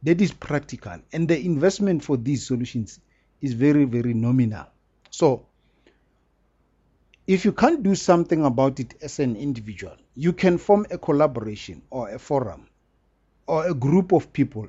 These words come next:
not more than three, to tackle it. Use your creativity amongst yourself.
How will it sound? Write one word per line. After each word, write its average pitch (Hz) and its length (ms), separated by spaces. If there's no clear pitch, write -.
not 269 400
more 175 180
than 131 280
three, 120 380
to 139 400
tackle 185 320
it. - 260
Use 165 260
your 170 160
creativity 135 680
amongst 139 400
yourself. 101 340